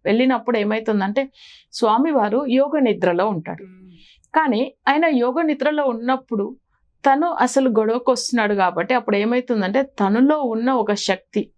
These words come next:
Speaker 1: ఆ అమ్మవారు ఏకాదశి తిథి, అంటే ఏకాదశి తిథిని మనం చెప్తాం కదా,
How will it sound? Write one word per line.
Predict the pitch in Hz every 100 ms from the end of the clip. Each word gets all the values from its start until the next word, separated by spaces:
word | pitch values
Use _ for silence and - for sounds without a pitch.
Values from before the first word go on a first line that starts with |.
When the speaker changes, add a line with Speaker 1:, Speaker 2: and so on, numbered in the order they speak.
| -
Speaker 1:
ఆ | 190
అమ్మవారు | 180 214 226 220 208 262 185
ఏకాదశి | 214 220 254 247 220 214 220
తిథి, | 202 160 156
అంటే | - 220 320 - - _
ఏకాదశి | - 240 285 262 254 262
తిథిని | 226 233 254
మనం | 220
చెప్తాం | 214 220 220 220
కదా, | 208 214